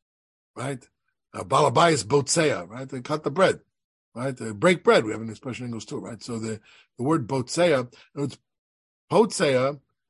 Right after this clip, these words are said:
uh, also means, like, to, to rip something. Like, we have a s-, when you have a wound, it's called, um, Petza Tachas Potza, right? When you, you break, you break the skin. So it's, it, it means the same thing. I mean, it, more or less, what exactly, uh, you know, fine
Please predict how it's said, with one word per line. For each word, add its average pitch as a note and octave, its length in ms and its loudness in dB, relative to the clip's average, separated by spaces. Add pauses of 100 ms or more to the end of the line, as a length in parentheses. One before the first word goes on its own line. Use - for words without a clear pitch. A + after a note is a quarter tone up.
(260)
uh, B2+ 140 -6
also F#3 360 -2
means, C3+ 360 -4
like, A#2 200 -8
to, A#2 140 -10
to - 140 -12
rip D#3+ 260 -2
something. A2+ 360 -8
Like, A2+ 220 -10
we A2 80 -6
have A#2 160 -6
a G#2+ 160 -2
s-, - 220 -10
when A2+ 160 -12
you A2+ 60 -8
have A2 120 -10
a G#2+ 60 -2
wound, B2+ 400 2
it's - 160 -16
called, A2+ 360 -12 (580)
um, G#2 480 -10 (880)
Petza D#3+ 300 2
Tachas C#3 360 0
Potza, E3 340 0
right? G#2 260 -6
When G#2+ 140 -6
you, G#2+ 180 -6
you G2+ 80 -12
break, A#2 340 -6
you G#2 100 -6
break B2+ 280 -2
the - 100 -10
skin. A#2+ 380 2
So C3 140 -12
it's, B2+ 180 -16 (420)
it, D#3 220 4
it E3+ 60 8
means G#3+ 200 10
the D3 80 8
same D#3 240 6
thing. C3+ 180 8
I G#2+ 60 6
mean, A2 280 0
it, B2+ 60 -8
more A#2 280 2
or - 20 8
less, A#2+ 300 0
what A2 200 -4
exactly, G#2+ 640 -2
uh, G#2 60 -4
you - 600 -12
know, G#2 40 0
fine A2 600 -2